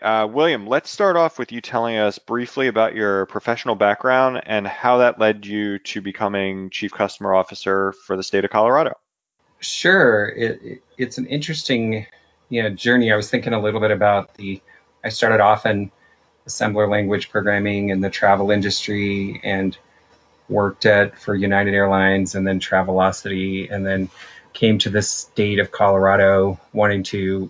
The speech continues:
Speaker 2: have a bigger impact on citizens. And coming into I T, I started in a little more traditional I T track, set up the first enterprise applications team. But when we first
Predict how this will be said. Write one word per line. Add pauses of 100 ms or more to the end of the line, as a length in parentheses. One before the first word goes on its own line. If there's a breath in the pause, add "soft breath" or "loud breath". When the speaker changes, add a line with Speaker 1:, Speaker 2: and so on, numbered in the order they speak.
(160)
Speaker 2:
have
a
bigger
impact
on (240)
citizens. (320)
And
coming
into
I
T,
I
started
in
a
little
more
traditional (180)
I
T
track, (800 loud breath)
set
up
the
first
enterprise
applications
team.
But (320)
when
we
first